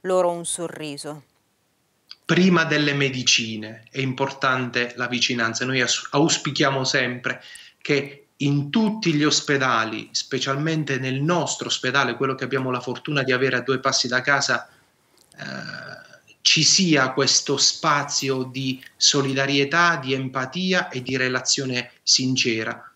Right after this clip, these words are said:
Speaker 2: non di indifferenza. Gli ammalati non sono numeri,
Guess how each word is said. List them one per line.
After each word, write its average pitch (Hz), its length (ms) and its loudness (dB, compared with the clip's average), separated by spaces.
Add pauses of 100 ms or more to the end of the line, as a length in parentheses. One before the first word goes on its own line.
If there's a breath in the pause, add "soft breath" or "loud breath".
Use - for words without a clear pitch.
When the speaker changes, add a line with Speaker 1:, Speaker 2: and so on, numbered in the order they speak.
Speaker 2:
non 156 360 4
di 131 100 2
indifferenza. 143 1300 -2
Gli 147 420 -2
ammalati 143 600 2
non 127 200 -4
sono 147 320 0
numeri, 151 680 2